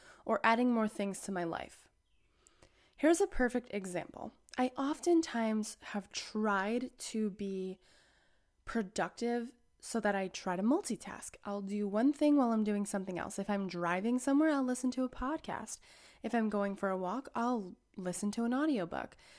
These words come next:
I'm constantly trying to do more things in a shorter amount of time. But what does it result in?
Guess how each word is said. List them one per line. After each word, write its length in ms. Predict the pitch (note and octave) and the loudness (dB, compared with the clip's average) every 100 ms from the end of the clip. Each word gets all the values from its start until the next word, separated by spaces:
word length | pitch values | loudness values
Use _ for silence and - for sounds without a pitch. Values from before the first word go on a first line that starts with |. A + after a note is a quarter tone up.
| - - | -20 -2
I'm 120 | B3 | 0
constantly 760 | A#3+ - B3+ C4+ C#4+ D#4+ D4 C4+ | 0 -2 0 2 2 0 2 0
trying 680 | - G#3 G#3+ A#3+ B3 A3+ G3 | -2 -2 0 0 0 -2 -4
to 120 | - | -6
do 320 | F3+ G#3 A3+ | -4 0 0
more 340 | G3+ F#3 A3+ A3+ | 0 0 -2 -2
things 440 | - - B3+ C4 | -4 0 4 4
in 100 | G#3 | 2
a 40 | |
shorter 360 | F#3 - G#3+ G#3+ | -2 -2 0 0
amount 320 | G3 G3 F#3+ | 0 -2 -4
of 140 | F#3+ - | -4 -6
time. 480 | A3 A#3+ B3+ F#3 G3 - - - - - - - - | -4 0 0 -2 -6 -14 -20 -20 -20 -20 -20 -20 -2
But 120 | B3 | 2
what 320 | A3+ G3+ A#3+ C4+ | 2 4 2 4
does 240 | E4+ D#4+ | 2 4
it 140 | D4+ | 0
result 540 | - G#3+ F#3+ E3 F#3 - | 0 -2 0 -2 -2 2
in? 280 | D4 D4 | 4 6